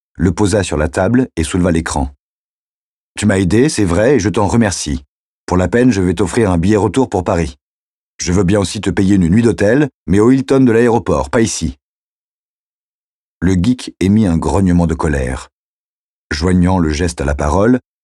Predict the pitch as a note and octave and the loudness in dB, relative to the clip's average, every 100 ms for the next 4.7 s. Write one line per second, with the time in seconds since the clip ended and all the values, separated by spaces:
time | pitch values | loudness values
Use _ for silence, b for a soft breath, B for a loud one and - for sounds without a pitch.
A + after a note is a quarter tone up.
0 | - F2+ G#2+ A2 - E2+ F#2+ E2+ G#2 D#2 | -4 0 0 0 -2 -2 -2 0 -2 -2
1 | C#2+ F2 - C3 - F2 F#2+ G2 F#2 - | -4 -6 -2 -2 -2 -4 -4 -2 -2 -2
2 | A#2 F2 - G#2+ E2+ C#2+ F#2+ E2+ F2 C#2+ | -2 -2 -4 -6 -4 -2 -2 0 -2 0
3 | C#2+ B1+ A#1 - - _ _ _ _ _ | -2 -4 -6 -10 -14 _ _ _ _ _
4 | _ - - C3+ G2+ F2 | _ -8 -4 -2 -2 -2